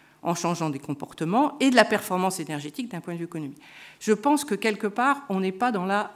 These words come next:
décroissance énergétique nécessaire, ou en tout cas dans la diminution de la consommation énergétique nécessaire.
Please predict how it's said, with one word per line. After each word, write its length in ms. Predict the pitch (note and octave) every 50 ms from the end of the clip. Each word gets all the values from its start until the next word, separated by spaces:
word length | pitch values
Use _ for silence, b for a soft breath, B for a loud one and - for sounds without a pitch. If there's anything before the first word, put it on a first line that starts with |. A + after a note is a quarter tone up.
| -
décroissance 840 | - E3 D3 C#3+ G#3 A3 G#3+ - - - G3 F#3+ - - F#3+ F#3 F#3 -
énergétique 680 | E3+ E3 E3 D#3+ D3+ E3+ E3 D3+ - - A#3+ A#3+ - -
nécessaire, 640 | E3 F3 E3+ - F#3+ F3 - - D#3+ C3+ - - - B B B B B
ou 60 | - D#3
en 100 | D3 D3
tout 100 | - E3
cas 140 | - G#3
dans 100 | G3+ F3
la 140 | D#3+ D3 D3
diminution 440 | D3 F3 G3 F#3 F#3 F3+ F3+ - A3
de 40 | G3+
la 80 | E3
consommation 500 | - - E3 - - E3 D3+ D3+ - -
énergétique 640 | F3+ D#3+ D#3 D3+ D3 D3+ C3 - - F#3 - - B B B B B B B B -
nécessaire. 600 | E3+ E3+ D#3 D#3 C#3+ - - C3 A2+ - -